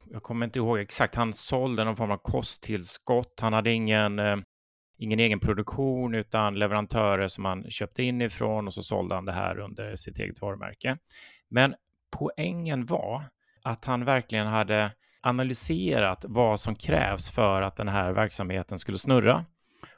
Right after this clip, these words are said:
Och så mappar han det mot he-, då n-,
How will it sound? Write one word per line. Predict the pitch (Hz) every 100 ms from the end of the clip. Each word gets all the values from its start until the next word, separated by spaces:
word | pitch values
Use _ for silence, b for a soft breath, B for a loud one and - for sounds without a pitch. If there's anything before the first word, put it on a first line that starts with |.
| B -
Och | 143
så | - 120
mappar | 117 113 104
han | 98 95
det | 98 95
mot | 101 92 90 - - - _ -
he-, | - - _ -
då | 117 98
n-, | 110